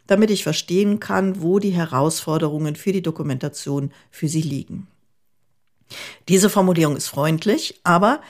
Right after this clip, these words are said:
sie weicht auch dem kritischen Punkt nicht aus. Sie benennt das Problem klar und fordert eine substanzielle Antwort.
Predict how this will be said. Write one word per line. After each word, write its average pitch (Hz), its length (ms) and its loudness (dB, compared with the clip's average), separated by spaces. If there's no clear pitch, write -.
sie 175 180 -2
weicht 170 400 2
auch 170 160 4
dem 170 180 -2
kritischen 165 440 -4
Punkt 190 340 -2
nicht - 240 -8
aus. 131 300 -12
Sie 151 80 -6
benennt 151 480 0
das 143 180 0
Problem 247 560 0
klar 170 480 -2
und 190 160 0
fordert 202 360 4
eine 175 200 0
substanzielle 160 800 -4
Antwort. - 640 -12